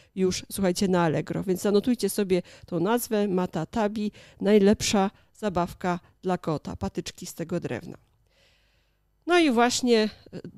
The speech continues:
nawet powstało przysłowie, które to opisuje, że, że dać komuś coś po prostu, co go roz-, ro-, rozanieli, r-, e, coś, co go, e, zachwyci.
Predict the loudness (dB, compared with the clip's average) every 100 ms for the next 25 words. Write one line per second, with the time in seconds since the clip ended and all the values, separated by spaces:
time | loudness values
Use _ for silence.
0 | -20 -8 -2 -2 -2 -6 -6 -2 -2 -2
1 | -4 -2 -2 -2 -4 -6 -4 -4 -6 -10
2 | -8 -8 -8 -8 -8 -6 -6 -2 -2 -2
3 | -4 -4 -4 -6 -8 -6 -6 -6 -10 -8
4 | -8 -8 -8 -8 -6 -6 -8 -4 -4 -2
5 | -2 -4 -6 -8 -8 -2 0 0 2 4
6 | 4 6 6 6 4 4 2 2 -2 0
7 | 0 0 0 -4 -4 -4 -4 -8 -2 -2
8 | -2 -10 -18 -6 -2 -2 -2 -4 -6 -6